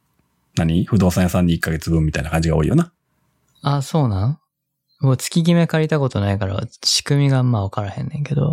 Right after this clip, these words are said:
Speaker 1: 俺、最近借りたけど、そんな感じやった。うん。
Speaker 2: 初期費用って何？
Speaker 1: だから、し-、だ-、初-、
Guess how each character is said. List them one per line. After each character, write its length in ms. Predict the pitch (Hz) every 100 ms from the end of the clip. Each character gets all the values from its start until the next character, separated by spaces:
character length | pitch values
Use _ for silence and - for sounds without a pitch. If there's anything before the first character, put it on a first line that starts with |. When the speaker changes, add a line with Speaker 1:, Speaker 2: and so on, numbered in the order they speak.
| 165
Speaker 1:
俺、 400 | 143 139 135 131
最 180 | 131
近 140 | 123 120
借 180 | 113 98
り 40 |
た 100 | 87
け 120 | 82
ど、 320 | 80 85 - _ _ _ _ _ _ _ _ _
そ 160 | - 98
ん 40 |
な 60 | 87
感 120 | 85
じ 60 |
や 40 | 80
っ 20 |
た。 180 | - - _ - _ _
う 40 |
ん。 220 | 82 76 - _ _ _ _ _ _ _ _ _
Speaker 2:
初 260 | - - 190
期 120 | -
費 140 | 104 95 98
用 140 | 127
っ 20 |
て 160 | - 101
何？ 240 | 95 98
Speaker 1:
だ 60 | 127
か 40 | _ - 143 - _ -
ら、 80 | 123
し-、 80 |
だ-、 20 |
初-、 0 | -